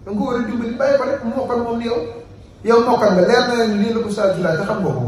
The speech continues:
bul fo, bul caaxaan. Fii du barabu fo caaxaan. Xoolal aay yi nga xam ne ñoo topp ci sa darsu bi nga mokkal, nga jéem koo xam tuuti. Su ko defee buñ la ko sayee, boo ñëwee toogaat diir bu gàtt mokkal ko.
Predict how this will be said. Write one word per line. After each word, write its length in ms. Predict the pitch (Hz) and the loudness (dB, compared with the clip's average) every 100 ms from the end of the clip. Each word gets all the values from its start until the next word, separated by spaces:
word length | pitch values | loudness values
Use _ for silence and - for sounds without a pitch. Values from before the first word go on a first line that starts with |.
| - | 0
bul 180 | 180 180 | 0 0
fo, 120 | 185 165 | -4 -4
bul 140 | 147 143 | -2 -4
caaxaan. 320 | 123 123 - | -6 -8 -8
Fii 100 | 220 208 | -8 -6
du 80 | 196 | -4
barabu 280 | 190 185 156 | -2 -2 -4
fo 220 | 151 139 | -4 -6
caaxaan. 340 | 139 135 135 135 - - - - - - - - - | -4 -6 -6 -10 -14 -18 -20 -20 -20 -20 -20 -20 -6
Xoolal 300 | 190 196 190 | 2 6 6
aay 280 | 175 180 175 | 4 4 4
yi 120 | 170 | 4
nga 100 | 190 190 | 2 0
xam 140 | 190 | 0
ne 80 | 180 | 0
ñoo 200 | 180 175 | -2 -2
topp 200 | 175 151 151 | -2 -2 -4
ci 60 | |
sa 100 | 196 | -2
darsu 280 | 190 175 143 | 0 0 0
bi 60 | 156 | -2
nga 120 | 208 | 0
mokkal, 320 | 196 175 160 185 - | 0 0 0 -4 -4
nga 100 | 220 | -4
jéem 260 | - 240 233 | -2 -2 0
koo 120 | 233 | 0
xam 220 | 226 220 | 0 -2
tuuti. 200 | 233 202 - | -4 -6 -12
Su 120 | - | -8
ko 60 | 233 | -4
defee 220 | 214 208 | -2 -2
buñ 100 | 208 | -2
la 80 | 220 | -2
ko 140 | 220 208 | -2 -2
sayee, 200 | 196 165 | -2 0
boo 80 | 202 | 0
ñëwee 240 | 208 208 | -2 -2
toogaat 260 | 202 196 190 | -2 0 0
diir 120 | 202 | 0
bu 80 | 180 | -2
gàtt 220 | 196 190 | -4 -4
mokkal 280 | 202 185 - | -6 -6 -6
ko. 180 | 214 | -8